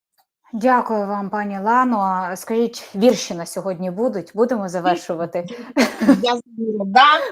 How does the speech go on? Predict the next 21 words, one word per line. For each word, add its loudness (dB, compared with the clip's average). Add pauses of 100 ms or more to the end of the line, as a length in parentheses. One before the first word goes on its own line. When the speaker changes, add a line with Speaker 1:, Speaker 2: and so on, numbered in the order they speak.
(500)
Speaker 1:
На, 6
Speaker 2:
Я 2
Speaker 1:
на 10
більш 6
приємній 8
такій 6
хвилі 6
хочеться 2
завершувати 4
наші 0
інтерв'ю. 4 (840)
Speaker 2:
Да, 2
да. 2
Хочу 0
нагадати 4
тим -4
глядачам, 2
які, -2
може, -4
не -4
бачили 2